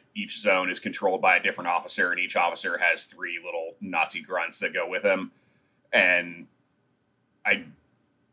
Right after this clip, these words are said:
the game wouldn't really change much having more than two players. The only thing that I could see being different is that having three players on the German side, you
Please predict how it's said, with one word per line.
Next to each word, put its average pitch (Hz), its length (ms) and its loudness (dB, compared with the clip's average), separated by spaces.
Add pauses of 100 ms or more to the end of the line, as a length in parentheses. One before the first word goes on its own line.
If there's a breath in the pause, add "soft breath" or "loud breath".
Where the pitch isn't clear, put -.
(440)
the 117 100 2
game 131 480 8
wouldn't 131 320 8
really 123 280 6
change 123 1200 2 (200)
much 117 460 4
having 117 680 4
more 110 260 6
than 107 160 2
two 120 220 0
players. 107 560 6
The 101 140 -4
only 101 240 -6
thing 104 220 -2
that 95 100 2
I 95 60 4
could 98 140 -8
see 104 220 0
being 90 400 -4
different 98 460 0
is 90 160 -4
that 92 200 4
having 92 540 4 (680)
three 117 400 0
players 101 800 4
on 98 240 0
the 92 80 -8
German 92 400 -4
side, 92 640 4 (300)
you 98 220 -14